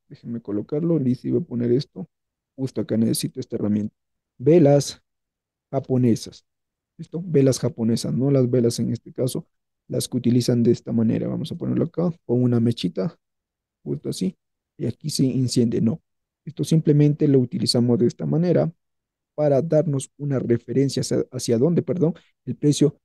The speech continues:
se pueda dirigir, ¿ya? Entonces, en primer lugar, hay que entender que la liquidez no simplemente se ve en patrones, la liquidez se encuentra en altos y también en bajos.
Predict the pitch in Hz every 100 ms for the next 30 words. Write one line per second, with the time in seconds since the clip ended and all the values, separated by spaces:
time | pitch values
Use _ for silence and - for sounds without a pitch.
0 | _ - 139 127 127 - - 131 120 143
1 | 135 107 123 - - _ _ _ _ -
2 | 175 - _ 127 156 156 143 135 156 190
3 | 185 170 160 151 143 131 131 135 131 123
4 | 120 - 170 135 143 139 156 127 123 123
5 | 117 123 120 120 131 - - 131 123 113
6 | 123 123 - 139 156 143 127 139 147 -
7 | - 123 127 147 - _ - _ _ _
8 | _ 131 135 131 143 131 117 123 131 -
9 | -